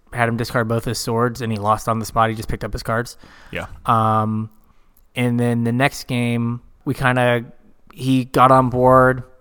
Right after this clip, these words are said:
Speaker 1: I was behind, and my out was, uh, as we often say, my opponent having a stroke.
Speaker 2: Mm-hmm.
Speaker 1: And I knew his hand. He had a Flicker Wisp in his hand,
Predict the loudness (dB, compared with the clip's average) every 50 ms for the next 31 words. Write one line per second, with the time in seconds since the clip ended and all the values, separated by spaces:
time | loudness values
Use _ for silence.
0 | _ _ _ _ _ _ _ _ _ _ -20 -16 -14 -8 0 4 4 4 4 4
1 | 2 0 -2 0 0 0 0 0 0 2 2 2 2 2 0 0 -2 -4 -6 -8
2 | -10 -18 -20 -20 -20 -20 -20 _ _ -16 -8 -4 -2 0 0 2 2 2 2 2
3 | 2 4 4 2 0 -2 -6 -4 -2 0 2 2 2 2 0 -2 -4 -8 -12 -10
4 | -8 -6 -4 -4 -4 -4 -4 -4 -4 -2 -2 -2 -4 -4 -6 -8 -6 -4 -4 -2
5 | -2 -2 -2 -2 -2 -2 -4 -4 -2 -2 -2 -2 -2 -2 -4 -6 -4 0 2 2
6 | 2 2 0 -4 -2 0 0 2 0 0 -2 -6 -14 _ _ _ _ _ -20 -20
7 | _ -20 -20 -20 -20 -20 -20 _ -20 -16 -8 -4 -2 -2 0 0 0 0 0 -2
8 | -4 -4 -4 -2 0 2 2 2 2 0 -2 -2 -2 -2 -4 -6 -8 -12 -18 -20
9 | -20 -20 -20 -20 -20 _ -20 -20 -20 -20 -20 -20 _ -20 -14 -6 -4 -2 0 0
10 | 2 2 2 2 0 0 -2 -2 -2 0 0 -2 -2 -4 -6 -8 -8 -8 -8 -10
11 | -10 -10 -10 -12 -14